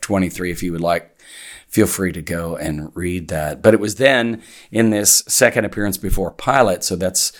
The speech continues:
the third trial, um, that although he had symbolically washed his hands, as we read about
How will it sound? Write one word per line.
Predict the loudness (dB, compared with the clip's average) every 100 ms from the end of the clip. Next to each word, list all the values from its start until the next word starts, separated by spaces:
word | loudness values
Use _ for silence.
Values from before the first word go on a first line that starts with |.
| -16
the | -8
third | 0 2 2
trial, | -4 -4 -6 -14 -20 -20 -20 -18 -20 -4
um, | 2 4 4 2 0 -4 -8 -14 _ _ _ -12 _
that | -2 2 2 2
although | 2 2 2 2 2 4 4 2 0 -2 -4
he | -4 0 2
had | 6 6 6 -8 -20 _
symbolically | 0 0 2 2 2 0 -4
washed | 2 4 2
his | -2 0
hands, | 0 0
as | -2 -2
we | -4
read | -4 -4
about | 0 0 0 -4